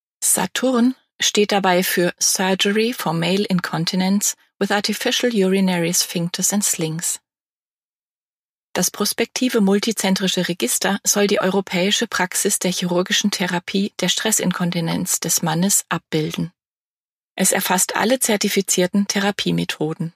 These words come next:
Das Registerdesign sieht den Einschluss von etwa eintausend Männern vor, die über einen Zeitraum von zehn Jahren nachbeobachtet werden. In variierenden Zeitintervallen erfolgen dann verschiedene Datenanalysen.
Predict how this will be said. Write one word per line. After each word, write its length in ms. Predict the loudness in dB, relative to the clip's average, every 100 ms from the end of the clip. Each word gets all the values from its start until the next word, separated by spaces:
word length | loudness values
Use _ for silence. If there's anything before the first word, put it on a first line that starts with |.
| _ _ _ _ _ _ _ _ _ _ _ _ _ _ -2
Das 240 | -2 -2
Registerdesign 920 | -2 -4 -2 0 0 0 0 2 2
sieht 180 | 2 0
den 140 | 0 0
Einschluss 440 | 0 2 0 0
von 180 | -2 -2
etwa 260 | -4 -4 -2
eintausend 640 | 0 0 0 -2 -2 -4 -2
Männern 320 | 0 2 0
vor, 320 | 0 -2 -2 _ _ _ -2
die 120 | 0
über 240 | 0 0
einen 240 | 0 0 0
Zeitraum 520 | 0 -2 0 0 0
von 220 | -2 -2
zehn 320 | -2 0 2
Jahren 440 | 2 0 0 0 0
nachbeobachtet 840 | 0 -2 -4 -4 -4 -6 -8 -6
werden. 300 | -4 -4 -8 _ _ _ _ _ 0
In 140 | 4
variierenden 720 | 4 2 2 2 2 2 0
Zeitintervallen 840 | -2 0 0 0 0 0 2 2 2
erfolgen 480 | -2 0 0 0 0
dann 340 | 2 2 0
verschiedene 520 | -2 0 2 2 2 2
Datenanalysen. 880 | -2 -2 -4 -2 -2 -2 -4 -6